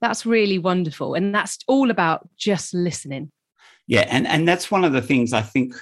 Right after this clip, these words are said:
Speaker 2: I find a lot with people when you're talking to them. It's almost like they're ready to jump in and answer what you're saying,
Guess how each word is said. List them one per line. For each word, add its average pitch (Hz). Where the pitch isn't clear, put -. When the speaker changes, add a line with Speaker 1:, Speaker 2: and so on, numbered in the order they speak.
Speaker 2:
I 120
find 113
a 107
lot 104
with 101
people 101
when 117
you're 117
talking 117
to 113
them. 107
It's 110
almost 131
like 113
they're 113
ready 107
to 98
jump 110
in 110
and 104
answer 110
what 95
you're 92
saying, 101